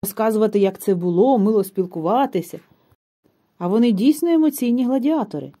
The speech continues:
І як би це боляче не було, ми це дивимося, бо це цікаво. І найголовніше питання. З ким же Злата? Зараз вона товаришує з Тарапатою, але він потрапив у вічну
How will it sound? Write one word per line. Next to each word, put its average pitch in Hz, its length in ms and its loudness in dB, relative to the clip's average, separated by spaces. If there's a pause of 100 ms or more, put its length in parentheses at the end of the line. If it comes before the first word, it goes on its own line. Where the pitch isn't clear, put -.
(340)
І 240 140 0
як 240 340 0
би 226 140 0
це 220 220 -4
боляче 202 680 -4
не 196 220 -2
було, 180 580 -4
ми 196 300 -2
це 208 300 -4
дивимося, 190 800 0
бо 156 160 -10
це 175 240 -12
цікаво. 180 1000 -8 (800)
І 262 80 -4
найголовніше 269 680 0
питання. 143 560 -14 (140)
З - 100 -20
ким 349 260 -4
же 339 120 -4
Злата? 220 400 -6 (480)
Зараз 254 400 0
вона 196 320 -4
товаришує 247 960 2
з - 100 -20
Тарапатою, 220 840 -2
але 403 200 0
він 415 180 2
потрапив 311 600 0
у 208 100 0
вічну 277 560 -2